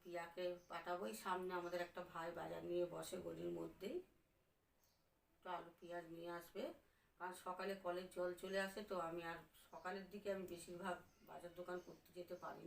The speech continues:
না, ওই সন্ধ্যাতেই আমাকে বেরোতে হয়, কারণ টাইমের কল বুঝতেই পারছেন, তার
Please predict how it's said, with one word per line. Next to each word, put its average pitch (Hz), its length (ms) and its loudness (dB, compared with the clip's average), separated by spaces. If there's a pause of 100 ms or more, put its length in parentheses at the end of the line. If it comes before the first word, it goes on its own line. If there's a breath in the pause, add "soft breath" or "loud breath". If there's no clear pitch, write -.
না, 202 60 0 (800)
ওই - 80 -16 (100)
সন্ধ্যাতেই 170 600 -2
আমাকে 170 280 2
বেরোতে 156 300 -6 (100)
হয়, - 160 -2 (1160)
কারণ 170 180 -4 (100)
টাইমের 185 440 4
কল 180 160 4 (100)
বুঝতেই 175 400 -2
পারছেন, 170 360 -4 (2000)
তার 165 160 -10